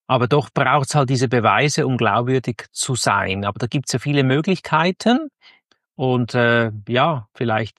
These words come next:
da einfach immer an der Wahrheit bleiben. Das, langfristig gesehen ist das unfassbar wi-, äh, wichtig. Was gibt's sonst noch für einen Punkt?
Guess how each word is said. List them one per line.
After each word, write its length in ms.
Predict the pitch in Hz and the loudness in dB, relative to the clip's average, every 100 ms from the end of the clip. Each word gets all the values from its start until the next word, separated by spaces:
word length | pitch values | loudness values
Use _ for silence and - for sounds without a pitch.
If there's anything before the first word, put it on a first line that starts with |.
| - | 0
da 160 | 117 | 2
einfach 280 | 120 120 120 | 2 -2 -4
immer 320 | 131 147 139 | -2 0 0
an 140 | 120 117 | -2 -2
der 160 | 117 | 0
Wahrheit 560 | 107 113 120 123 117 - - | 2 0 0 -2 -2 -6 -2
bleiben. 560 | 107 104 135 107 101 | 2 2 0 -4 -6
Das, 240 | 104 110 - | -6 -10 -6
langfristig 800 | 120 131 208 190 180 185 - 190 | 0 2 2 0 0 0 -2 0
gesehen 460 | 175 - 160 165 147 | 0 2 2 2 0
ist 180 | 117 | -6
das 140 | 123 - _ | -8 -10 _
unfassbar 760 | 151 165 170 139 123 - 127 107 | 0 2 2 0 -4 -4 -8 -4
wi-, 120 | 110 | -6
äh, 420 | - 113 107 104 | -6 -6 -6 -6
wichtig. 480 | 104 107 - - - _ - - - | -8 -8 -12 -14 -16 _ -20 -20 -6
Was 160 | 127 - | -6 0
gibt's 260 | 185 - | 0 2
sonst 260 | 165 180 185 | 2 2 2
noch 120 | 202 | -2
für 380 | - 180 175 - | 0 2 2 2
einen 400 | 143 160 160 151 | 0 0 0 -2
Punkt? 800 | - 156 170 285 - - - | -2 -2 0 -2 -8 -18 -20